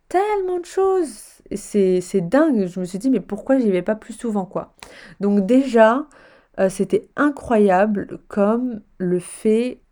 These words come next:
de en fait, juste la position de la prière, elle révèle énormément de choses. Donc déjà, quand on va prier dans une mosquée, et peut-être que vous n'êtes pas au courant, mais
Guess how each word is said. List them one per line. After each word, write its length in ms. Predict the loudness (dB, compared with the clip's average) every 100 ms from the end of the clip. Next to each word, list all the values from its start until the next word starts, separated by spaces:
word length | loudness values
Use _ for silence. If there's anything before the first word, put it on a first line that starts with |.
| _ _
de 720 | -12 -6 -4 -2 -2 -4 -8 -12 -18 _ _ -20 -10
en 60 | -2
fait, 140 | 0
juste 220 | 0 0
la 100 | 0
position 500 | 2 0 0 -2 -2
de 60 | -2
la 100 | -2
prière, 600 | -2 -2 2 2 2 -2 -6 -16
elle 320 | -4 0 0 0
révèle 400 | 0 0 0 -2
énormément 440 | -4 -2 -2 -2
de 60 | -4
choses. 300 | -6 -10 -10 -16 -20 -10
Donc 200 | -6 -2
déjà, 540 | 2 2 2 0 -2 -4 -8
quand 200 | -6 -4
on 80 |
va 360 | -2 2 4 2
prier 380 | -2 -6 -2 0
dans 140 | -2
une 140 | -6 -6
mosquée, 320 | -8 -6 -6
et 40 |
peut-être 260 | -4 -6 -6
que 80 | -8
vous 120 | -8
n'êtes 160 | -10 -8
pas 100 | -10
au 40 |
courant, 420 | -8 -10 -8 -8 -12 -20 -20 _
mais 240 | -8 -8